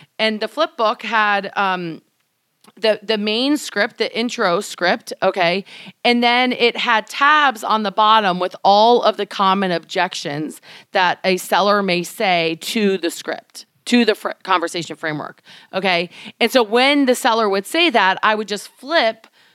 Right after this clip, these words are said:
to that obje-, flip to that objection handler and then just read off the objection handler. And so don't, don't think that you have to know exactly what to say every step of the way. You just have to have it in front of you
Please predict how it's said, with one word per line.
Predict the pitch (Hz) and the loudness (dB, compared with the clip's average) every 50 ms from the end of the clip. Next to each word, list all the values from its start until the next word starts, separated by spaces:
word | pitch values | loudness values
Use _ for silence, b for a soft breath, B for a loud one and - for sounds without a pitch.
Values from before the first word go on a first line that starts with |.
| b b _ | b b _
to | - - 302 302 302 302 302 302 302 302 269 - | -8 -4 -2 -2 -2 -2 -2 -2 -4 -4 -6 -8
that | 196 196 233 220 233 233 226 - | -4 0 2 2 2 2 0 -2
obje-, | - 226 202 - - 233 - - - 190 _ _ _ _ | -4 -6 -6 -4 -6 -8 -8 -8 -14 -20 _ _ _ _
flip | _ - 285 320 302 | _ -6 -6 -6 -6
to | - 294 269 | -6 -6 -2
that | 262 233 226 | -2 -2 -2
objection | 226 202 185 269 302 294 - 254 226 220 | -4 -6 -4 -4 -4 -4 -6 -6 -4 -4
handler | 196 208 185 175 175 160 160 165 180 202 B B B B B - | -4 -4 -6 -6 -4 -4 -2 -2 -4 -4 B B B B B -2
and | 240 240 | 0 2
then | 247 247 247 | 2 2 0
just | 214 247 196 | -2 -6 -10
read | 208 175 175 220 302 349 311 240 226 226 208 - | -10 -10 -4 0 0 0 0 0 -2 -4 -2 0
off | - 226 247 226 226 - - | 4 6 6 6 4 2 -4
the | - 220 208 | -6 -4 -4
objection | 196 175 214 202 196 - - 185 170 | -2 -2 -2 -4 -4 -4 -6 -4 -4
handler. | 156 160 151 143 135 107 85 - - 180 B B B B 180 B | -4 -4 -6 -8 -10 -10 -10 -10 -12 -12 B B B B -10 B
And | - 240 214 | -2 0 4
so | - 262 240 220 208 - 208 | 4 4 4 4 2 -2 -2
don't, | 202 262 269 277 330 403 403 453 330 b b b b b b b b b | 2 4 4 4 4 2 -2 -6 -10 b b b b b b b b b
don't | - 302 330 403 571 - | 0 2 2 2 2 0
think | - 330 330 339 - | 0 0 0 2 2
that | 302 254 | 0 0
you | 233 240 262 | 0 2 2
have | 254 233 233 | 2 0 0
to | 240 208 | -2 -4
know | 196 196 196 196 196 208 214 226 233 240 247 | -4 -2 -2 0 2 2 2 2 2 0 0
exactly | 240 - 220 202 156 151 - 196 185 196 208 - - 226 233 233 | -2 -2 -4 -6 -6 -2 0 0 0 0 -2 -4 -8 -10 -8 -6
what | 208 202 196 190 | -6 -8 -8 -8
to | - 202 | -10 -12
say | - - 196 185 | -10 -6 -6 -4
every | 151 - 190 165 180 190 | -4 -4 -4 -4 -6 -8
step | - - 185 - | -10 -10 -10 -8
of | 185 | -6
the | 175 165 | -6 -4
way. | 151 175 180 214 | -2 -2 -2 -2
You | 240 247 247 | -2 -2 -4
just | 220 247 - | -4 -6 -4
have | - 240 226 | -4 -4 -4
to | - 233 | -2 -2
have | 214 190 | -2 0
it | 196 135 | 0 -2
in | - | -4
front | - - - 202 202 202 | -4 -4 -4 -2 -2 0
of | 190 160 | -2 -4
you | 156 147 135 - - | -4 -6 -8 -8 -10